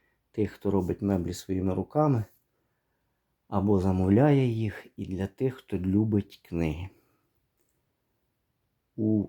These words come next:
власників книг багато, і їх потрібно було десь, е, поставити, щоб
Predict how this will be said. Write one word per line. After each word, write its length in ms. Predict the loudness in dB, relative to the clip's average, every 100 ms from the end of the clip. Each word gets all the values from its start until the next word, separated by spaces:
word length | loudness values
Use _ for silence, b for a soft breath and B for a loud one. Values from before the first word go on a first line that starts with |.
| -4
власників 720 | 0 2 0 -4 -12 -12 -14
книг 280 | -4 -2 0
багато, 600 | -2 -2 -2 -4 -6 -12 _
і 400 | -6 -2 -2 -4 -8
їх 200 | -10 -10
потрібно 720 | -8 -12 -8 -4 -2 0 -2 -6
було 300 | -10 -8 -8
десь, 500 | -2 -2 -2 -8 -18 _ _ _ _ _ _ _ _ _ _ _ _ _ _ _ _
е, 40 | -18 -16 -18 -20 _
поставити, 760 | -12 -12 -2 2 2 0 -4
щоб 500 | -18 -12 -8 -10 -12